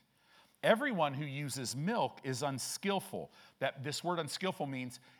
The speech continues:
it is with, you're without experience. You're not a doer of the word. Okay? In other words, if you're not doing the word, you're drinking milk. But if you do the word,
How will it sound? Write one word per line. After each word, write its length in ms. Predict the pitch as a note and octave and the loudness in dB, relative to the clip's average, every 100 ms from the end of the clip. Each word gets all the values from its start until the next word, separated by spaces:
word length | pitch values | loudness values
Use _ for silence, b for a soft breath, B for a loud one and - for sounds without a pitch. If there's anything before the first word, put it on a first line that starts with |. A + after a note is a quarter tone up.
| - | -4
it 160 | D3+ | -2
is 160 | D3 C3 | -2 -2
with, 200 | C3+ - - C#3 | -2 -4 -8 -6
you're 220 | C#3 C#3+ | -4 -2
without 320 | C3 C#3+ D#3 | 0 2 2
experience. 720 | - - - F3+ E3 A2+ - | 2 -2 -2 -2 0 -2 -2
You're 120 | B2+ B2+ | -2 0
not 180 | C#3 | 2
a 40 | C3 | 0
doer 460 | A2 D3 E3+ C#3+ | -2 0 2 2
of 120 | A#2+ G#2+ | 2 0
the 60 | |
word. 400 | A#2+ C3+ F#2+ D2 - _ _ _ _ _ _ _ _ - | -2 -2 -2 -6 -14 _ _ _ _ _ _ _ _ -2
Okay? 280 | A2+ B2 B B - | 0 2 B B 2
In 100 | E3+ | 4
other 180 | B3 | 6
words, 480 | A3 E3 D3+ C#3+ - b b b b | 4 2 0 -4 -8 b b b b
if 180 | C#3 | 0
you're 140 | F#3+ C4 | 4 6
not 300 | C4+ F#3+ B2 | 6 4 4
doing 300 | F#3+ A#3+ A3+ | 4 6 4
the 80 | G3+ | 4
word, 440 | D3+ A#2 G#2+ B2+ - _ _ _ _ _ _ _ _ _ _ _ - | 2 0 -2 -6 -14 _ _ _ _ _ _ _ _ _ _ _ -6
you're 180 | B2+ C3 | -4 -2
drinking 460 | C#3+ D#3 C#3+ C3 | 0 0 0 -2
milk. 380 | B2+ G2+ - - - _ _ _ _ b b b b - | -2 -4 -6 -18 -20 _ _ _ _ b b b b 0
But 120 | D#3 | 2
if 200 | F3+ - | 2 0
you 160 | D#3 C#3+ | -4 -4
do 440 | A#2 G2 B3 E4 | -2 4 6 6
the 120 | A#3 | 6
word, 500 | D3+ C3 A2+ A2 B2 | 4 4 2 0 -4